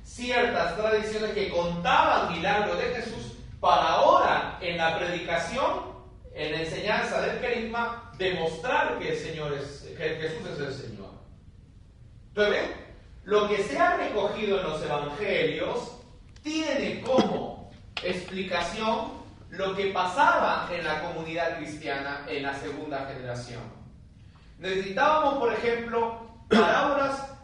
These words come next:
para los catecúmenos. La parábola del hijo pródigo, la parábola de la oveja perdida, la parábola del dracma perdido, serviría justamente ¿para qué? Para una catequesis litúrgica y una catequesis penitencial.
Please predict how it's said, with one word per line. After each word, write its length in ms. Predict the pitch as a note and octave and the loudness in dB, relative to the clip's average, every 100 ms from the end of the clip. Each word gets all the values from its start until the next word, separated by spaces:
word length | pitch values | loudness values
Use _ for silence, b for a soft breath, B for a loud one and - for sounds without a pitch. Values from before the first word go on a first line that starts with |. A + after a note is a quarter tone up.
| - | -8
para 240 | E3 E3+ E3 | 0 0 2
los 180 | E3 D#3+ | -2 -2
catecúmenos. 920 | B2+ D#3 D#3 F3 F4+ - - - - - - | -2 -2 0 0 0 -2 -6 -10 -14 -16 -10
La 140 | - | -6
parábola 500 | B2+ C3 G3+ F3 E3 | 0 2 4 4 4
del 180 | D#3+ D#3+ | 4 0
hijo 260 | F3 F3 G#3+ | -2 -2 0
pródigo, 680 | A3 G#3 F3 E3+ - - - B B | 2 4 2 0 -4 -10 -18 B B
la 200 | C#3 C#3 | -2 0
parábola 480 | - - F3+ F3 D#3+ | 2 4 4 4 2
de 60 | |
la 120 | D#3 D3+ | 2 2
oveja 360 | E3+ F3 F#3+ | 2 2 2
perdida, 880 | F3+ - G3+ G3 E3+ - - - - - | 2 -2 -2 -2 0 0 -2 -8 -16 -4
la 180 | C3+ | -2
parábola 520 | C3+ C3+ - F#3 F#3 F3 | 0 2 2 2 2 0
del 100 | E3+ | 2
dracma 460 | F3+ - F3+ E3+ | 2 2 0 -2
perdido, 720 | F#3 F3 F#3+ F3+ F3+ G3 - - - - - | -2 -2 -4 -2 -2 -4 -6 -14 -18 -18 -18
serviría 600 | - G3 F#3 E3+ F3+ G#3+ G3+ | -4 0 2 0 0 0 0
justamente 840 | G3+ - - G3 G3 - B3 - | -2 0 0 2 -2 -4 -6 -4
¿para 320 | F#3 F#3 F#3 G#3+ | 2 4 4 4
qué? 520 | G#3 - - - - | 2 2 -2 -10 -6
Para 200 | C3+ - | -2 0
una 200 | G3 G3+ | 0 0
catequesis 600 | G3 F#3 - F3 E3+ E3+ | 0 0 -2 -2 -2 -6
litúrgica 960 | - C#4 D4+ C#4 C4 A#3+ B3 - - - | -6 -4 -2 -2 -2 4 6 4 -6 -8
y 100 | F3+ | -2
una 160 | G3+ | 0
catequesis 600 | F#3+ D#3+ D3 D#3 D#3+ G#3+ G3 | 0 0 -2 -2 -4 -4 -4
penitencial. 880 | - - - - B3+ - - - | -6 -6 -8 -6 -4 -2 -4 -6